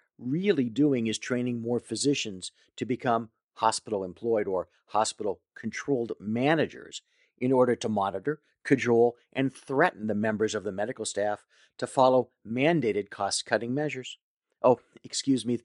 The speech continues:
they call them quality goals. Now, don't get me wrong. I'm all in favor of better quality. I'm in favor of doing things the right way. But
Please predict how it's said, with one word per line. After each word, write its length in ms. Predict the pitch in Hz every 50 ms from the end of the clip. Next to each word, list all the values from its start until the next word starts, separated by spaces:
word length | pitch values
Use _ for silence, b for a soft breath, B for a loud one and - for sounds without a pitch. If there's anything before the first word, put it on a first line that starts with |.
| b b b b
they 280 | - 151 151 143 165 160
call 200 | 160 - 165 143
them 140 | 123 117 104
quality 420 | - - 127 104 90 71 - -
goals. 360 | 95 - - - - _ _ _ _ _ _ _ _ _ _ _ -
Now, 60 | 113 95 101 98
don't 200 | - 135 127 -
get 160 | - 101 69
me 100 | 87 80
wrong. 260 | 69 65 60 53 - _ _ _ _ _ _ _ _ -
I'm 180 | 110 123 123 110
all 240 | - 123 131 147 151
in 100 | 165 147
favor 440 | - - 107 92 90 92 110 135 151
of 120 | 135 117
better 180 | - 110 98 120
quality. 500 | - - 143 147 175 196 175 143 127 - _ _ _ _ _ _ _ _ _ _ _ _ _ _ _ _ -
I'm 280 | - 117 127 127 123 120
in 160 | - 127 120 113
favor 500 | - - - 139 147 180 175 151 131 127
of 160 | 123 120 113 - -
doing 280 | 107 127 135 139 135 127
things 440 | - - 117 113 117 127 131 - -
the 280 | 123 147 143 147 139 b b b b b
right 280 | - 123 147 156 165 -
way. 320 | 165 196 220 226 123 - _ _ _ _ _ _ _ _ _ _ -
But 220 | - 160 147 -